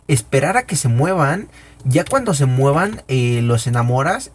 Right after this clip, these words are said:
y te sale el pet pequeñito. Y, eh, automáticamente, eh, ya nada más es matarlo con la caña.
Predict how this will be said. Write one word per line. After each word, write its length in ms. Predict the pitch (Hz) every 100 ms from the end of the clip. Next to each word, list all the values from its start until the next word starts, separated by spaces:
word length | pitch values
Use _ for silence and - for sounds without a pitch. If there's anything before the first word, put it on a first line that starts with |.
| -
y 360 | 143 127 120
te 140 | 113 113
sale 260 | 147 165
el 140 | 196 160
pet 300 | - 143 147
pequeñito. 720 | - 151 135 131 123 175 156 - - -
Y, 340 | 160 185 202 -
eh, 600 | 123 120 120 120 117 117
automáticamente, 920 | 117 120 123 131 - 143 131 131 - 151 139 131 120 117 117
eh, 60 | 113
ya 120 | 120
nada 200 | 127 139 139
más 180 | 139
es 140 | 139 143
matarlo 680 | 123 117 175 175 147 190 220 - - - -
con 180 | 135 117
la 160 | 113
caña. 420 | - 160 151 165